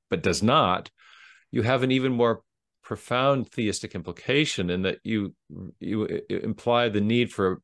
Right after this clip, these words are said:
a pre-existing mind to explain the origin of the universe. So I, I think that the,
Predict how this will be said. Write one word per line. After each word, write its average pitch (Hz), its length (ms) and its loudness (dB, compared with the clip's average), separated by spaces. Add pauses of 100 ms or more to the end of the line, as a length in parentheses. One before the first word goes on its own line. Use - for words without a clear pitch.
a 104 40 -12
pre-existing 101 600 -2
mind 98 300 0
to 92 40 -10
explain 95 300 -6
the 87 60 -4
origin 87 320 -2
of 82 60 -6
the 82 60 -6
universe. 85 540 -6 (460)
So - 140 -2
I, - 240 0
I 127 40 0
think 165 240 0
that 120 260 -2
the, 117 140 0